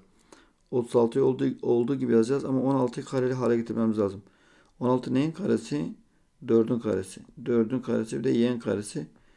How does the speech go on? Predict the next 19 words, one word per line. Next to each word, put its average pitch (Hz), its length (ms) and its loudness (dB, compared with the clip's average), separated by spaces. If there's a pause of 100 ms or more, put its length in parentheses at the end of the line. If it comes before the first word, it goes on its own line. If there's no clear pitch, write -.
(360)
Eksi 117 320 -4
otuz 123 260 0
altının 113 280 -2
karesi. 95 460 -4 (240)
Bunu 123 240 -2
da 123 60 0
açtığımızda 120 880 -2 (800)
dört 127 380 4
y 120 100 2
eksi 113 680 -2
otuz 117 260 -6
altı 127 460 -2 (920)
çarpı 113 680 -4 (800)
dört 117 320 -2
y 110 160 -2
artı 104 480 -6 (600)
otuz - 240 -10
altı 101 240 -2
olacak. 92 280 -8